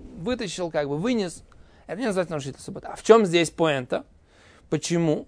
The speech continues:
Потому что называется, что он дал право своё, и он его и забрал. Он их зиг бы мовой. Он обратно взял своё право. Как ты можешь сказать, что он может отменять? Не может, по факту он, он пренебрегает этим всем, этим, этим самым, он ничего, ничего не отменяет.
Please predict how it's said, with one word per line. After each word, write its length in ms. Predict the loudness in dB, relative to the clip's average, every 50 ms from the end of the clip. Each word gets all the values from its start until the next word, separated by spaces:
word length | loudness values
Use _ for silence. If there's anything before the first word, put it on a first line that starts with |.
| _
Потому 240 | _ -14 -12 -10 -10
что 160 | -10 -10 -8
называется, 500 | -8 -8 -6 -6 -4 -4 -4 -6 -6 -8
что 180 | -10 -8 -8 -6
он 460 | 0 4 6 6 6 6 4 2 -2 -10 _ -8
дал 420 | -4 6 12 12 12 12 12 12
право 300 | 8 8 8 8 8 8
своё, 340 | 4 -2 2 2 2 2 2
и 140 | 0 2 2
он 180 | 2 4 2 0
его 120 | 0 0
и 60 | 0
забрал. 400 | 0 0 2 2 2 2 0 -2 0
Он 220 | 2 4 4 4 2
их 240 | 0 0 0 0 2
зиг 220 | 8 8 8 8
бы 160 | 10 6 4 4
мовой. 420 | 8 8 8 10 10 8 6 6 _ _ -20 _ _ _ _ -14 -2
Он 180 | 0 2 4 4
обратно 400 | 6 6 8 8 8 6 4 2
взял 240 | 4 6 6 6 6
своё 200 | 4 2 2 2
право. 340 | 4 4 4 4 4 0 -6 -10 -20 -20 -20 _
Как 240 | 4 6 6 6 6
ты 80 | 4
можешь 260 | 2 4 4 2 2 0
сказать, 600 | 6 6 6 8 8 6 8 10 10 10 8 6
что 140 | -2 -4
он 160 | -2 -2 -2 -2
может 340 | 0 2 2 2 2 0
отменять? 400 | -8 -8 -4 -2 0 0 0 0
Не 80 | -2 -4
может, 400 | -6 -2 0 2 0 0 0 6
по 160 | 6 6 6
факту 640 | 6 2 0 4 8 8 8 6 8 4 2 2 2 -2 -20 -20 -20 -20 -8 0 2
он, 200 | 2 2 2 -4 -10 -16 -4 -4
он 400 | -2 -2 0 -2 -2 -4 -6 -18 -20 -6 6
пренебрегает 640 | 6 6 6 6 2 2 4 4 6 8 8 6 6
этим 220 | 2 -2 -2 -4
всем, 300 | -2 -2 -2 -2 -2 -4
этим, 320 | -6 -6 -4 -4 -4 -4
этим 200 | -4 -6 -6 -6
самым, 160 | -6 -4 -2 -2
он 60 | -2
ничего, 260 | -2 -2 4 4 4
ничего 340 | 4 4 -2 -4 0 0 0
не 60 | 0
отменяет. 560 | 0 -6 -8 -8 -6 -6 -4 -4 -4 -6 -8